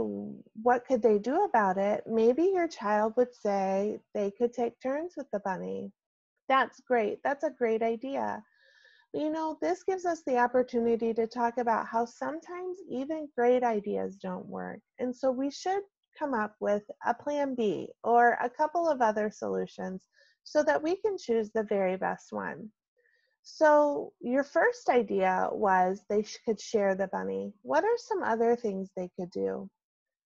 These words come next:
Maybe your child would say they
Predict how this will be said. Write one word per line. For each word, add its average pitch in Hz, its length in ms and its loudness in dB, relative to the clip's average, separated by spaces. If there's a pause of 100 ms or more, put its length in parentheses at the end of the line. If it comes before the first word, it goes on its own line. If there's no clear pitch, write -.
(260)
Maybe 214 320 0
your 311 240 -4
child 240 480 0 (120)
would 233 260 2
say 202 760 0 (120)
they 214 280 2